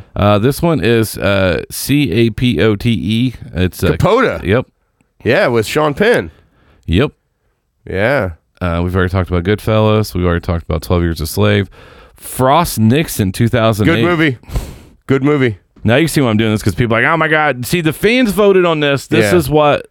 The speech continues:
Speaker 2: These are
Speaker 1: critics.
Speaker 2: actual critics and
Speaker 1: Yeah.
Speaker 2: writers. Yeah, Frost Nixon was a great movie, actually.
Speaker 1: Uh,
Speaker 2: That, that's based on a true story about a journalist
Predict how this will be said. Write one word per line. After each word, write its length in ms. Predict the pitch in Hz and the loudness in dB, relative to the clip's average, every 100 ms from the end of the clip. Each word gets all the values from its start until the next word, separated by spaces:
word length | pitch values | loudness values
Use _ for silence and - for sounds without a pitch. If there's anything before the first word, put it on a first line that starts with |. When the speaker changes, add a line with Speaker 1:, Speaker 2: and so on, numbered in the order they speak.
| _ | _
Speaker 2:
These 160 | 117 110 | 0 0
are 160 | 95 _ - | -2 _ -6
Speaker 1:
critics. 360 | 175 160 92 | 0 0 0
Speaker 2:
actual 380 | 107 110 104 104 | 0 -2 -2 -4
critics 340 | 101 117 104 101 | 0 0 2 2
and 120 | - | 2
Speaker 1:
Yeah. 40 | 98 | 0
Speaker 2:
writers. 280 | 98 98 | 0 0
Yeah, 360 | 107 101 98 87 | 0 0 0 -4
Frost 340 | - 151 156 | -2 0 0
Nixon 300 | 143 147 - | 0 0 0
was 100 | 117 | -2
a 60 | 95 | -4
great 480 | 85 87 95 113 90 | -8 -6 -2 -2 -2
movie, 320 | 92 87 87 | -6 -6 -6
actually. 420 | 87 85 87 85 82 - | -6 -6 -8 -8 -10 -4
Speaker 1:
Uh, 120 | 104 101 | 0 2
Speaker 2:
That, 80 | 92 | 2
that's 240 | 143 156 | -2 -2
based 280 | 120 147 - | -2 -2 0
on 120 | 147 | -2
a 60 | 127 | 0
true 200 | - 147 | 2 0
story 320 | - 151 151 | 0 0 2
about 220 | 123 120 | 2 0
a 60 | 113 | -2
journalist 680 | 107 135 143 120 110 - | 0 0 2 2 0 -4